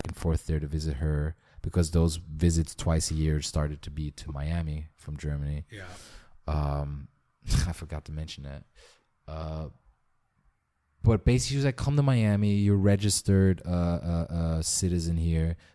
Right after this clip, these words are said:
Speaker 1: because I'm here, so you can go to college for free. You know, you go to community college, do your, you know, like, your associate or whatever."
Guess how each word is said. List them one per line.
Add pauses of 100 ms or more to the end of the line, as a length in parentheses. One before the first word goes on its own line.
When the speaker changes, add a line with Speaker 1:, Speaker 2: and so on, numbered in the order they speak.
Speaker 1:
because
I'm
here,
so
you
can
go
to
college
for
free. (420)
You
know,
you
go
to
community
college, (420)
do
your,
you
know,
like,
your
associate
or
whatever."